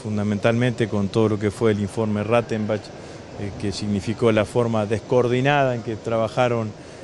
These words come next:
en la Guerra de Malvinas cada una de las fuerzas. Eh, si bien surge de esa, surge de esa valoración, eh, para nosotros, eh, todo lo que signifique la cuestión operacional tiene que estar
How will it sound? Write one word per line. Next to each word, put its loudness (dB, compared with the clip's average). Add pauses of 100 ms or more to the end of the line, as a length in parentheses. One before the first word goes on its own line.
en -2
la 2
Guerra 2
de 0
Malvinas -2
cada 2
una 0
de 0
las 0
fuerzas. 0 (500)
Eh, -2 (300)
si 2
bien 6 (320)
surge 2
de 8
esa, 2 (400)
surge 2
de 8
esa 4
valoración, 4 (480)
eh, 0 (100)
para 4
nosotros, 2 (380)
eh, -4
todo 6
lo 2
que 0
signifique -2
la -2
cuestión -2
operacional -2
tiene -4
que -2
estar -2